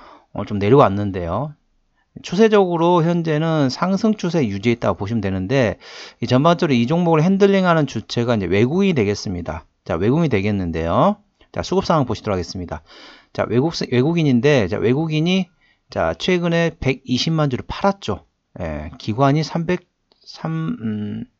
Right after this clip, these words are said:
삼십만 주를 샀다. 그래 보시면 될 것 같고요. 핸들링하는 외국인이 팔고 있다. 그러면 주가는 오를 수가 없겠죠. 기관이 오르는데, 사는데 이제 주로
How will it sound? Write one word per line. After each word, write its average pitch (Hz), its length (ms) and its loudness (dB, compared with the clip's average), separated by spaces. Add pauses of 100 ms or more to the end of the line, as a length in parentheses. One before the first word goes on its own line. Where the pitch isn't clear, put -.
(400)
삼십만 202 460 2
주를 120 120 -2
샀다. - 360 0
그래 110 100 -2
보시면 113 240 -2
될 101 100 0
것 - 120 -2
같고요. 92 420 -2 (560)
핸들링하는 208 560 4
외국인이 117 420 2
팔고 165 360 -2
있다. 87 260 -4
그러면 110 240 -4
주가는 143 600 -2
오를 127 280 -4
수가 139 240 -4
없겠죠. 131 1000 0
기관이 139 360 2
오르는데, 135 580 2 (440)
사는데 156 680 4
이제 107 100 -2
주로 135 400 0